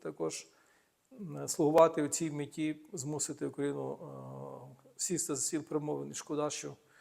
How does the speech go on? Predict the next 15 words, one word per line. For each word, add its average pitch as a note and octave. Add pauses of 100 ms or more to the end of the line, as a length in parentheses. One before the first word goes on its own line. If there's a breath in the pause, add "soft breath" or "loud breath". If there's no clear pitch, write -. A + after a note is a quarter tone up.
(200 soft breath)
публічно C#3+
Володимир C3+
Зеленський C3
говорить, C3+
що -
Україна C3
не B2+
готова F#3+
до E3
цього D#3+
наступу. D#3
Ну, E3+
про D#3+
це D#3
ми, C#3+